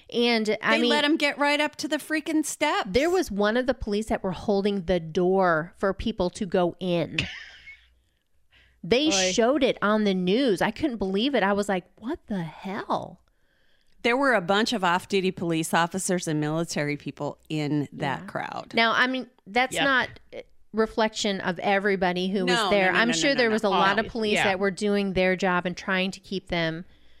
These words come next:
Speaker 1: under control and everything, but I'm just saying that the treatment is different. You, I, this proves that the treatment is different.
Speaker 2: Yep. It was just really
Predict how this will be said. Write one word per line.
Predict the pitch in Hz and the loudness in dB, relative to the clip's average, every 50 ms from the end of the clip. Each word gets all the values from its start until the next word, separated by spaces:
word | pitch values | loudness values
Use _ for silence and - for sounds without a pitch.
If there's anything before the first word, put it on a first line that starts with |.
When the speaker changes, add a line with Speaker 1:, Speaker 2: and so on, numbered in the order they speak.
| - - - - - - - - _ - | -20 -20 -20 -20 -20 -20 -20 -14 _ 0
Speaker 1:
under | 208 208 202 190 190 | 0 2 2 0 -2
control | - 196 180 - 226 220 214 214 | -2 -6 -4 0 0 2 2 2
and | 208 196 | 0 0
everything, | 180 180 190 - 180 180 185 | 0 -2 -4 -4 -4 -2 0
but | 190 185 | 0 2
I'm | 190 190 190 | 2 0 0
just | 196 190 - - | -2 -4 -4 -2
saying | - 196 196 196 190 185 175 175 | 0 0 2 2 0 -2 -4 -2
that | - 170 170 - - - 202 196 | -2 -2 -2 -2 -4 -8 -6 -2
the | - 196 | -2 -2
treatment | - - - 208 214 202 185 170 165 160 | -2 -2 -2 -2 -2 -2 -4 -4 -6 -6
is | 156 | -6
different. | - 165 175 175 - 170 - - - - - - _ | -4 -6 -6 -4 -6 -10 -12 -12 -16 -20 -20 -20 _
You, | - 190 220 233 - - | -4 -2 0 0 0 -2
I, | - 156 - - | -4 -6 -6 -6
this | - 208 180 - 226 247 277 - - - - - - - | -10 -10 -2 0 0 0 0 -2 -6 -10 -12 -18 -20 -20
proves | - - - 202 262 427 427 285 185 - | -18 -6 -2 0 2 2 2 0 0 -4
that | 180 170 - | -6 -8 -8
the | 180 | -12
treatment | - - - 185 175 175 175 170 170 | -14 -10 -10 -8 -8 -6 -8 -6 -6
is | 165 160 - | -8 -8 -6
different. | - 160 156 - - - - - - - - - - | -6 -6 -6 -6 -10 -12 -12 -14 -18 -20 -20 -18 -14
Speaker 2:
Yep. | 175 180 196 220 214 - - - - - _ _ _ - - - - - - - - _ - - - - - - - - - - - - - - - _ - - - - - _ - - - - - _ | -10 -8 -6 -6 -8 -10 -16 -20 -20 -20 _ _ _ -20 -20 -20 -20 -20 -20 -20 -20 _ -20 -20 -20 -20 -20 -20 -20 -20 -20 -20 -20 -20 -20 -20 -20 _ -20 -20 -20 -20 -20 _ -20 -20 -20 -20 -8 _
It | 233 247 | 0 0
was | 277 247 208 | 0 0 2
just | - 262 262 254 - - | 2 0 0 0 -2 -4
really | 202 202 240 240 240 226 220 208 196 196 185 - | -2 0 2 2 4 4 4 2 2 0 -2 -6